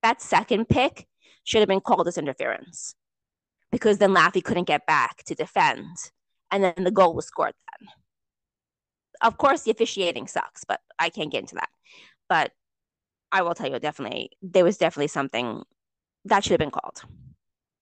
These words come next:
Igor was pretty damn good last night, you know, minus the second goal. The first was a fluke goal, because, and that was lazy on Guff's, Gus' part. But,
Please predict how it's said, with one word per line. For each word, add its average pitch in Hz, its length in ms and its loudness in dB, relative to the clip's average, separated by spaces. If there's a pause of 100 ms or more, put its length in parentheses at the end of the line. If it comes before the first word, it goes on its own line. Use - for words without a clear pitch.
(4000)
Igor 302 280 2 (120)
was 320 160 2
pretty 330 300 2
damn 262 260 2
good 262 120 2
last 175 280 0
night, 65 200 -8 (920)
you 196 80 -2
know, 190 120 4
minus 202 260 2
the 220 80 -8
second 180 300 -4
goal. 165 300 -2 (280)
The 190 60 -10
first 262 260 0
was 226 100 -4
a 202 60 -4
fluke - 260 -6
goal, 85 220 -4 (500)
because, 156 400 0
and 190 160 -8
that 175 60 2
was 180 140 -2
lazy 175 460 0
on 147 440 2
Guff's, - 320 -6 (160)
Gus' 190 240 -6
part. - 260 -8 (600)
But, 165 260 4